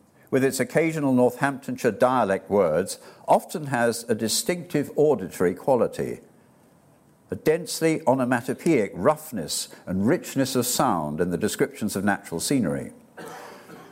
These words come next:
And we could see it as a literary counterpart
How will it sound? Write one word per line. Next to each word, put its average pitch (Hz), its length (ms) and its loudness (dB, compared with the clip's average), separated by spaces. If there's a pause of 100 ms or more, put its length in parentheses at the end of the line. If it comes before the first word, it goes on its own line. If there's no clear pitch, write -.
(100)
And - 80 0
we 165 80 2
could 285 220 -2
see 110 220 2
it - 380 0 (800)
as 131 120 2
a 147 60 2
literary 175 400 2
counterpart 110 840 0